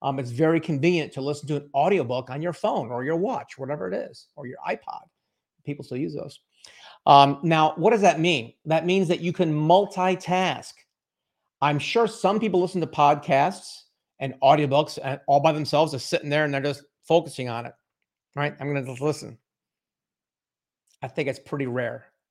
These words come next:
I'm guessing, like me, when I listen to an audiobook, I'm doing something else. I'm working out, I'm driving, I'm doing groceries, I'm doing dishes. I'm multitasking because that's the one way I can consume content,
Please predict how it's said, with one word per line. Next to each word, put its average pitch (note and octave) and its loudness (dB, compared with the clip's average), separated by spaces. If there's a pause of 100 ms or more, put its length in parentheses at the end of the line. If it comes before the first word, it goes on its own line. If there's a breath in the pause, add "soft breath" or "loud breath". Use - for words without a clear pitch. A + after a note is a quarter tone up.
(120)
I'm D3+ -4
guessing, C3+ 0
like C3 -6
me, E3 4
when C#3 -2
I D3 2
listen D3+ -2
to C#3 -10
an - -20
audiobook, D3 2
I'm C#3+ -4
doing D#3+ 2
something C3 -4
else. - -8 (380)
I'm A#2 -8
working D#3 2
out, A#2 -2
I'm B2+ -12
driving, B2+ -2 (280)
I'm C3+ -6
doing C3 -4
groceries, C3 0
I'm A#2 -6
doing B2 -6
dishes. C3 -2
I'm C#3 -6 (180 loud breath)
multitasking E3 4
because C#3 0
that's C3 -6
the C3+ -2
one D3 0
way D#3 2 (300 loud breath)
I D3+ 4
can D3+ -8
consume E3 0
content, C3+ -4